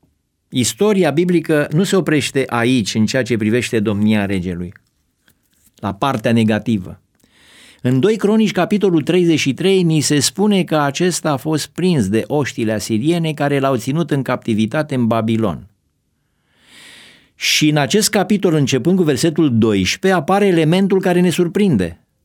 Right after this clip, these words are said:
Manase se pocăiește. Ați auzit? Manase se pocăiește. Se roagă Domnului, se smerește înaintea lui Dumnezeu,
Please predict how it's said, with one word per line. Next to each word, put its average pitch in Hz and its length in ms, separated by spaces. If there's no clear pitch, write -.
Manase 156 560
se 202 160
pocăiește. 196 640
Ați 135 200
auzit? 147 300
Manase 151 920
se - 240
pocăiește. 220 680
Se - 180
roagă 220 380
Domnului, 151 680
se 185 180
smerește 175 640
înaintea 170 400
lui 151 120
Dumnezeu, 120 840